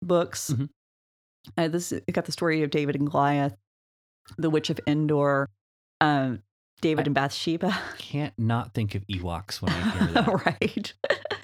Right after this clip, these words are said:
Speaker 1: And of course, you know, the story of Hannah is how the Samuel opens up. So
Speaker 2: Mm-hmm.
Speaker 1: everybody knows that story.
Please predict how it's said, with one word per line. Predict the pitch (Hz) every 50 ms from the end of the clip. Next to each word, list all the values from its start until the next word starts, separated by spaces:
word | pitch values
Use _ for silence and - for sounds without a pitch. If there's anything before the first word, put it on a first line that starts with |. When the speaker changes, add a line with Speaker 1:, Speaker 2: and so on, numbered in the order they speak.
| - _ - _ _ -
Speaker 1:
And | - 220
of | 220 208
course, | - 233 208 220 -
you | 190
know, | 165
the | 175
story | 190 - 185 170 160
of | 165 -
Hannah | - 202 202 208 196 160 143 143
is | - - 156 160
how | - 180 175 170
the | 180 160 - - - _ - 185
Samuel | - - 165 - - 78 82 80 - - - - _ _ _ _ _ _ -
opens | - 160 160 - 147 135 -
up. | - 160 143 135 - - - 175 -
So | - - 180 160 147
Speaker 2:
Mm-hmm. | 92 87
Speaker 1:
everybody | 175 180 185 214 196 190 170 160 160 156
knows | 151 143 143 139 -
that | 147 143 147 160 -
story. | - - - 147 139 131 131 143 139